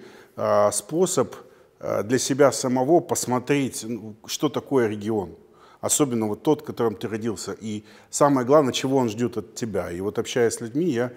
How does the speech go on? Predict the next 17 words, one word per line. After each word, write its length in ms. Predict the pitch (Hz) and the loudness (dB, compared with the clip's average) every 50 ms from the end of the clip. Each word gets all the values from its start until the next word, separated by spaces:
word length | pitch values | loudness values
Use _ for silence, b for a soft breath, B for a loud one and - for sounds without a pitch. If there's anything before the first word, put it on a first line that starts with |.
| B B B B B B _ | B B B B B B _
а, 200 | - 113 107 107 | -2 0 0 0
чётко 260 | - - 147 147 - - | 2 0 -2 -2 -4 -8
понимаю, 340 | - 120 113 120 131 131 117 | -6 -4 -2 -2 -2 -2 -2
чего 240 | - - 113 107 107 | -4 -6 -6 -4 -4
они 120 | 107 107 | -4 -6
хотят. 480 | 95 - 113 110 107 - 92 82 - - | -4 -4 -4 -4 -4 -6 -12 -14 -14 -16
Это, 200 | 90 - - 110 | -10 -4 -2 0
и, 120 | 107 110 | 0 0
наверное, 460 | 117 104 113 113 117 123 113 117 120 110 | -2 -4 -4 -2 -2 -2 -2 -2 -4 -6
пожалуй, 360 | - 117 107 123 117 113 107 | -4 -2 -2 0 0 0 -2
исходя 320 | 104 - - 113 113 110 | -4 -6 -6 -4 -2 -2
из 80 | 110 104 | -2 -2
даже 260 | 110 104 92 107 104 B B B B B B | -4 -4 -4 -6 -10 B B B B B B
опросов, 520 | - 110 - - 127 135 123 - - 107 - | -6 -6 0 2 2 2 2 0 -4 -6 -6
это 100 | 107 107 | -6 -4
самый 300 | 104 - 135 127 123 117 | -2 0 0 0 0 -2
патерналистски 1120 | - - 120 117 - 123 110 117 120 120 120 123 123 120 - - - - - 120 110 107 | -4 -6 -8 -6 -6 -6 -4 -4 -2 -2 -4 -4 -6 -6 -8 -10 -12 -10 -8 -6 -6 -8